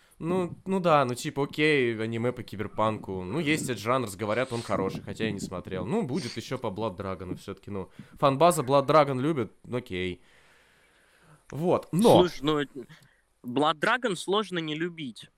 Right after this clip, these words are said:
Speaker 1: А я не
Speaker 2: Типа,
Speaker 1: играл в
Speaker 2: я
Speaker 1: него
Speaker 2: пом-
Speaker 1: просто, у меня нет даже комментариев никаких. Я знаю, что он в
Speaker 2: Я его,
Speaker 1: ебанутой
Speaker 2: я
Speaker 1: стилистике
Speaker 2: его
Speaker 1: восьмидесятых.
Speaker 2: проходил.
Speaker 1: Окей.
Speaker 2: Я его проходил, и я просто помню, у меня от этого визуального стиля уже через несколько часов игры вытекают глаза, но я не могу
Speaker 1: Он там же, там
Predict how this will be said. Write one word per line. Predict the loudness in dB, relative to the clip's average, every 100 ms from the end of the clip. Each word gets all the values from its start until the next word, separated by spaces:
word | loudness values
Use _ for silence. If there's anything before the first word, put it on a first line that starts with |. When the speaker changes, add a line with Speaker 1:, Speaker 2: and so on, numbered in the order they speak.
| 0
Speaker 1:
А | 4
я | 4
не | 4 4
Speaker 2:
Типа, | 6
Speaker 1:
играл | 8 8
в |
Speaker 2:
я |
Speaker 1:
него | 6
Speaker 2:
пом- | 4
Speaker 1:
просто, | 2 2 0
у |
меня | 2
нет | 2 2
даже | 0 -2
комментариев | -2 -2 4 4 4 0
никаких. | -4 -2 -2 0
Я | 0
знаю, | 4 4 4
что | 2 0
он | 2
в |
Speaker 2:
Я | 4
его, | 6
Speaker 1:
ебанутой | 6 4 -2
Speaker 2:
я |
Speaker 1:
стилистике | -2 2 4 2
Speaker 2:
его | 0
Speaker 1:
восьмидесятых. | 0 0 0 0 0 0 -6
Speaker 2:
проходил. | -8 -12 -16
Speaker 1:
Окей. | -10 -6 -6 -6 -10 _ -20
Speaker 2:
Я | -6 -4
его | -4 -6
проходил, | -4 -4 -2 -2 -4 -8 -8 -8
и | -6
я | -6
просто | -6 -10 -10 -12
помню, | -8 -8 -8 -10
у | -8
меня | -4 0 0
от | -2
этого | -6 -8
визуального | -8 -4 -4 -4 -6 -12
стиля | -10 -8
уже | -8 -8
через | -12 -16 -6
несколько | -6 -6 -6 -8
часов | -6 -4 -4
игры | -4 -6 -6
вытекают | -6 -6 -6 -6 -2 0 0 -2 -8
глаза, | -6 -6 -4 -6
но | -8
я | -12
не | -10
могу | -2
Speaker 1:
Он | 0 2
там | 4 4
же, |
там | 2